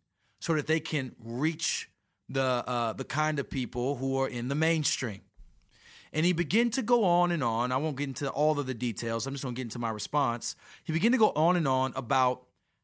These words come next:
our call and the direction of Christian hip hop in general to live in the mainstream. That that is kind of the promised land of s-, kind of being Christians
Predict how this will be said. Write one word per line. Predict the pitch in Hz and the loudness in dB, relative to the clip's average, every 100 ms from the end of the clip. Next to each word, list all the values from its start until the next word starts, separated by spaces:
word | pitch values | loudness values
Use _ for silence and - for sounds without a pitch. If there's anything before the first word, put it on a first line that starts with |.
| _ _ 123 117 - _ | _ _ -10 -10 -14 _
our | 143 170 185 165 | 4 6 6 4
call | - 160 151 123 123 | 0 2 2 2 0
and | 170 165 | 0 0
the | 143 | 2
direction | 143 127 190 202 175 | 2 2 2 0 -2
of | 160 | -2
Christian | 175 160 143 | -2 -2 -2
hip | 160 | 0
hop | 143 135 | 0 -2
in | 120 | -2
general | 110 165 135 123 117 - - - | 0 2 2 0 -2 -8 -20 -6
to | - | 0
live | 143 139 143 165 139 - | 2 4 6 4 4 -2
in | 139 131 127 - _ - | -2 0 -2 -8 _ -4
the | 131 | -2
mainstream. | 135 139 127 - - 113 | 0 0 0 0 -2 -4
That | 110 | 2
that | 160 196 | 2 2
is | 165 | 0
kind | - 160 | 0 0
of | 139 | -2
the | - - | -4 -2
promised | 156 156 135 - | 2 2 0 -2
land | 120 104 90 107 | -4 -6 -10 -4
of | 135 117 - - - | -4 -4 -10 -14 -4
s-, | - | -4
kind | - 170 175 156 | 0 2 2 2
of | 110 110 | -2 0
being | 180 175 | 2 2
Christians | - 180 - 151 139 - | 0 -2 -2 -2 -2 -4